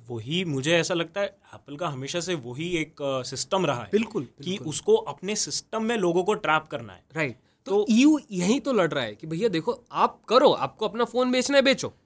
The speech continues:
Speaker 2: आपको जो करना है वो करो, आप स-, सॉफ्टवेयर में तो कुछ बोल ही नहीं रहे।
Speaker 1: राइट।
Speaker 2: राइट। वो बोल रहे हैं कि जो मोनोपोली चल रही है lightning port की, and to be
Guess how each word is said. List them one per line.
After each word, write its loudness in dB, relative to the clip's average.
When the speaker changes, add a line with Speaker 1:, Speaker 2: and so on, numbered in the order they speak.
Speaker 2:
आपको -6
जो 4
करना 4
है 6
वो 0
करो, -2
आप -4
स-, -20
सॉफ्टवेयर 2
में 2
तो -2
कुछ 0
बोल 4
ही 4
नहीं -2
रहे। -14
Speaker 1:
राइट। -14
Speaker 2:
राइट। 0
वो 2
बोल 4
रहे -2
हैं -4
कि -2
जो -2
मोनोपोली 0
चल 0
रही -4
है -2
lightning -2
port -2
की, -6
and -2
to -4
be -2